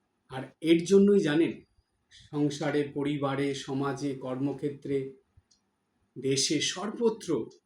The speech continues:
মানুষের মধ্যে এত মনোমালিন্য, হিংসাহিংসি, স্বার্থপরতা, বিদ্বেষ এত বেড়ে গেছে, যার ফলে বহু জীবন নষ্ট হয়ে যাচ্ছে।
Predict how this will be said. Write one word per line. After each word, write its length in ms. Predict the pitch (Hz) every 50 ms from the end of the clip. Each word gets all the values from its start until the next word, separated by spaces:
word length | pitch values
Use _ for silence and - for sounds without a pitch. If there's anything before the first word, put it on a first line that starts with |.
| _ _ _ _ _ _ _ -
মানুষের 440 | 127 131 147 151 147 - 170 156 151
মধ্যে 300 | 151 147 135 139 151 147
এত 280 | 143 151 165 - -
মনোমালিন্য, 840 | 220 202 180 165 151 151 156 151 147 143 143 143 143 147 147 147 147
হিংসাহিংসি, 920 | 143 131 120 135 147 143 139 - 160 139 135 135 139 143 - - - 151
স্বার্থপরতা, 1040 | 143 - - 139 131 131 - - 151 139 139 139 143 143 139 143 143 143 139 143 - - _ _ _ _ _ _
বিদ্বেষ 680 | - 131 135 139 135 135 - 156 151 147 147 - - -
এত 200 | 170 180 - 269
বেড়ে 320 | 247 180 170 156 143 139
গেছে, 400 | 127 127 127 - - 120 - - _ _ _ _ _ _ _ _ _ _ _
যার 240 | 143 127 135 135 139
ফলে 520 | - - 160 156 185 226 277 - - - _ _ _ _ _ _ _ _ _ _ _ _ -
বহু 340 | - 156 170 165 202 247 226
জীবন 480 | 156 143 143 135 147 147 156 160 151 131
নষ্ট 300 | 120 - - - - 123
হয়ে 200 | 110 117 117 113
যাচ্ছে। 420 | 113 113 - _ - - - 139